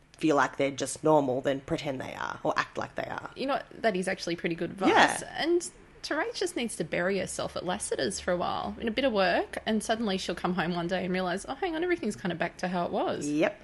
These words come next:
Speaker 1: So Terage interprets this as, "Oh, I'll be normal by going to play basketball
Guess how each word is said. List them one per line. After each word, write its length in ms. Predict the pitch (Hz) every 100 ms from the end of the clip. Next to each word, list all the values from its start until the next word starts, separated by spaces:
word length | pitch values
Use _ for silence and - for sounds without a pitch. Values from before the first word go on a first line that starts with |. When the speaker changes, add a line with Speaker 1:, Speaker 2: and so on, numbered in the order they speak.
| - - - -
Speaker 1:
So 420 | - 277 269 262 -
Terage 440 | - 269 254 285
interprets 500 | 302 269 214 - 147
this 240 | - 185 -
as, 640 | 156 151 151 147 - - - - - - - - -
"Oh, 240 | 277 196 -
I'll 140 | 214
be 140 | 240 220
normal 320 | 185 165 165
by 180 | 160 151
going 380 | 151 151 151 156
to 80 | -
play 160 | 156
basketball 720 | 143 143 156 - - 135 104